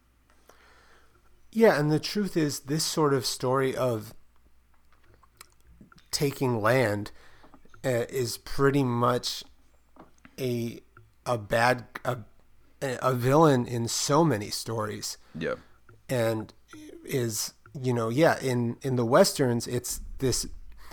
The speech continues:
Speaker 1: this rich guy will take over and take your land, and there's nothing you can do about it. And if the law tries to do something, they'll create their new, their own law.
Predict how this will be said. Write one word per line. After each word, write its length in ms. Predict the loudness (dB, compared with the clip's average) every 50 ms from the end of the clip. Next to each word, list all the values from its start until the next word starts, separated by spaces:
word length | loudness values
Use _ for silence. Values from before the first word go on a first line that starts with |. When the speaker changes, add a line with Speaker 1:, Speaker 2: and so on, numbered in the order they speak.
| -18 -18 -20 -20 -18 -18 -10 -2
Speaker 1:
this 220 | -2 -2 0 -2
rich 320 | 0 2 2 2 2 0 -2
guy 280 | 0 2 2 2 2
will 180 | 0 -4 -8 -10
take 280 | -6 -4 -4 -4 -2 -2
over 340 | -2 -2 -2 -2 -4 -4
and 140 | -4 -4 -6
take 240 | -6 -6 -6 -6 -6
your 140 | -6 -6 -4
land, 300 | -4 -4 -4 -6 -6 -6
and 100 | -6 -6
there's 140 | -6 -6 -4
nothing 300 | -4 -4 -4 -6 -6 -6
you 120 | -8 -8
can 140 | -8 -10 -8
do 180 | -8 -8 -8
about 300 | -8 -8 -8 -8 -8 -8
it. 120 | -10 -10 -10
And 200 | -8 -8 -6 -4
if 160 | -6 -6 -6
the 140 | -6 -4 -4
law 260 | 0 2 2 2 2
tries 320 | 2 0 -2 -2 -2 -2 -4
to 80 | -8
do 140 | -8 -8 -8
something, 440 | -6 -4 -6 -6 -6 -6 -8 -8 -6
they'll 140 | -6 -6 -6
create 500 | -6 -6 -6 -6 -6 -6 -10 -12 -12 -8
their 140 | -8 -6 -6
new, 280 | -4 -4 -6 -6 -6
their 180 | -8 -8 -8 -6
own 160 | -6 -2 2
law. 220 | 4 4 4 2